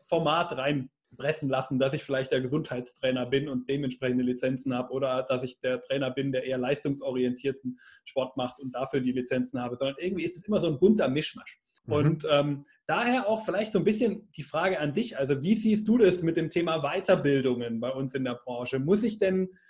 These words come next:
Speaker 1: wenn ich in der Fitnessbranche bin, mich auch ständig und laufend weiterbilden?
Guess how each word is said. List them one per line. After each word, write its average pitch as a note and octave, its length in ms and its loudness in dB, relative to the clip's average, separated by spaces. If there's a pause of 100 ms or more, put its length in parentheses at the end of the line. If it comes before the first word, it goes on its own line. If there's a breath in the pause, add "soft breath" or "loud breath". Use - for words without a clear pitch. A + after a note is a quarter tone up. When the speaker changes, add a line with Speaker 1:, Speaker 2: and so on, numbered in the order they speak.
(220 soft breath)
Speaker 1:
wenn D3+ 180 -4
ich F3 120 -4
in E3 80 -6
der D3+ 100 0
Fitnessbranche D3+ 640 -2
bin, D#3 180 -2
mich D3 160 -4
auch D#3 300 -6
ständig G#3+ 680 -2
und D3 120 -8
laufend F3+ 640 -4
weiterbilden? G#3 720 -2